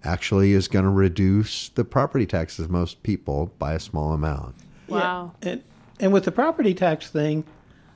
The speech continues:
Speaker 2: I think we're gonna have to wait a year or two to see how that works, because
Speaker 1: Yeah. Oh,
Speaker 2: there's
Speaker 1: yeah.
Speaker 2: a lot of things that could go wrong with the way it's applied,
Speaker 1: Yeah,
Speaker 2: I
Speaker 1: that's
Speaker 2: think.
Speaker 1: gonna, that's gonna be on my list of things that didn't go right.
Speaker 2: Okay.
Speaker 1: The Senate Bill two is the property tax reform,
Speaker 2: Yeah.
Speaker 1: but House Bill three, the,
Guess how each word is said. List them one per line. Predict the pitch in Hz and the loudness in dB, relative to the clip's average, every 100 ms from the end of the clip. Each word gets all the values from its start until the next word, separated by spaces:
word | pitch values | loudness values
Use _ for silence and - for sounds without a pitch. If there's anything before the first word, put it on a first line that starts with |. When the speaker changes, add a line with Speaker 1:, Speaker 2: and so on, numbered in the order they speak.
| _ - | _ -8
Speaker 2:
I | |
think | - 226 | 0 2
we're | 214 | 4
gonna | 175 160 | 2 2
have | 156 | 2
to | 131 | 2
wait | 139 156 | 4 6
a | |
year | 156 160 165 | 6 6 4
or | |
two | 170 143 160 156 | 2 2 4 2
to | |
see | - 156 | 0 2
how | 143 | 4
that | 147 135 | 2 2
works, | 139 147 147 - | 4 2 0 -6
because | 147 110 | 2 8
Speaker 1:
Yeah. | 110 78 - | 8 6 4
Oh, | 113 98 | 6 8
Speaker 2:
there's | 202 | 8
Speaker 1:
yeah. | 185 | 8
Speaker 2:
a | |
lot | 175 190 196 | 8 8 6
of | 190 | 6
things | 190 175 | 4 4
that | 165 170 | 0 0
could | 165 147 | 2 6
go | 156 | 6
wrong | 147 151 156 151 139 | 6 6 4 2 0
with | 156 | 2
the | 156 | 4
way | 151 175 | 6 6
it's | 160 - | 6 2
applied, | - 151 147 147 135 | -2 0 2 2 8
Speaker 1:
Yeah, | 113 | 8
Speaker 2:
I | 95 | 8
Speaker 1:
that's | 123 135 | 6 4
Speaker 2:
think. | 143 | 6
Speaker 1:
gonna, | 123 110 | 8 8
that's | 95 113 120 | 6 4 4
gonna | 120 107 | 4 6
be | 101 | 6
on | 95 | 4
my | 87 87 | 4 2
list | 87 - | 2 -2
of | 76 | -4
things | - 82 76 | -2 -2 -4
that | 78 - | -6 2
didn't | 110 90 | 2 2
go | 87 85 | -2 0
right. | 78 175 160 | 4 4 4
Speaker 2:
Okay. | 151 165 | 4 4
Speaker 1:
The | 95 240 | 4 4
Senate | 120 104 98 | 4 4 4
Bill | 95 90 | 4 4
two | - 90 85 | 4 4 4
is | 76 | 0
the | - | -4
property | 87 71 67 | -4 -4 -8
tax | - 60 - | -8 -10 -12
reform, | - - | -4 0
Speaker 2:
Yeah. | 147 | 0
Speaker 1:
but | 87 | 0
House | 69 123 165 | 2 0 2
Bill | 185 165 | 0 -2
three, | - 160 127 | 2 4 6
the, | 90 87 | 6 2